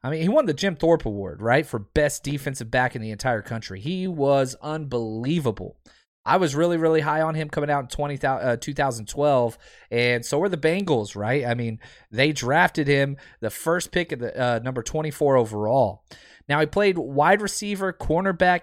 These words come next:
and special teams re-, uh, returner, um, in high school,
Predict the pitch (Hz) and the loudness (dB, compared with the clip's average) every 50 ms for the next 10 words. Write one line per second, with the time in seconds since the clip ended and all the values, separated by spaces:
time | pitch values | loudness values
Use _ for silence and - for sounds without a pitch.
0 | - - 156 165 185 180 - - - - 165 165 - - 165 147 - - 156 165 | -4 -8 -8 -8 -8 -8 -8 -8 -6 -4 -4 -4 -4 -4 -4 -4 -6 -6 -6 -6
1 | 165 151 - 131 123 110 113 - - 135 131 123 120 113 110 110 107 - - - | -8 -8 -8 -8 -8 -8 -8 -8 -4 0 0 2 2 0 -2 -6 -8 -8 -2 0
2 | 143 135 147 170 180 208 202 - - - - - _ _ - 110 120 123 123 120 | 0 0 2 0 0 -2 -2 -4 -10 -20 -20 -20 _ _ -6 -4 -2 -2 -2 -2
3 | 120 120 123 120 113 101 135 135 151 170 - - - 196 202 226 208 - | -4 -6 -6 -8 -6 -4 -2 -2 -2 -2 -2 0 2 2 2 2 2 -2